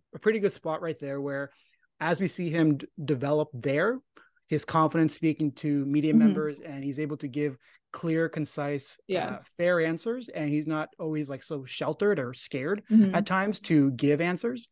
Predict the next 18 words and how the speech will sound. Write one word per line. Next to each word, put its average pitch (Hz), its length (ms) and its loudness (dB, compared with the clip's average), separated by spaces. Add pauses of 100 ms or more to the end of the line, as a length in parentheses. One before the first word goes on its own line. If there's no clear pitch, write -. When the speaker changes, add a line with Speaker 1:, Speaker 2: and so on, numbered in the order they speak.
(320)
Speaker 1:
I 139 100 -2
think 175 200 2
we're 160 120 4
gonna 165 160 4
see, 151 380 2
like, 131 200 -4
those 139 180 -2
leadership 143 340 -4
qualities 165 460 0
really 139 180 2
come 131 220 -4
through, 131 200 -6
'cause 135 120 -6
that's 190 180 4
part 196 180 8
of 160 60 4
it 147 100 2
too, 170 180 0